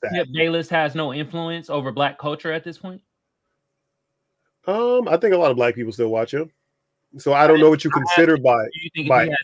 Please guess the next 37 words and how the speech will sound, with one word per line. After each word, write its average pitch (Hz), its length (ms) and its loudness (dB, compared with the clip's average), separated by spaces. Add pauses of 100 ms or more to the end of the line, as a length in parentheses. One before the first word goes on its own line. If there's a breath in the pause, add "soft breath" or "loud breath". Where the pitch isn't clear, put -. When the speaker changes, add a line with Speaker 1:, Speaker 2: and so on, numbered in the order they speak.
(120)
Speaker 2:
influence 135 720 -10 (380)
over 113 180 -6
Speaker 1:
I 135 40 2
don't 143 160 2
Speaker 2:
black - 200 -12
Speaker 1:
think 135 160 -2
Speaker 2:
culture? - 60 -12
Speaker 1:
she 147 180 -4
has 123 300 2
any 120 200 -4
influence 117 500 -8
over 110 180 -6
black 117 300 -6
culture 110 300 -4
either. 135 240 0
I 104 40 -2
don't 117 120 -2
think 117 120 -4
neither 113 220 -2
one 151 160 -2
of 110 80 -4
them 101 100 -18
do. 98 160 -14 (1400)
Speaker 2:
You 117 120 -8
don't, 139 340 -6
you 120 160 -10
don't 135 240 -6
think 143 120 0
Speaker 1:
I, 175 240 6
but 165 120 6
I 185 120 10
don't 208 160 8
know. 185 160 10
I 156 120 12
don't, 190 240 4
I 160 100 8
don't 185 260 2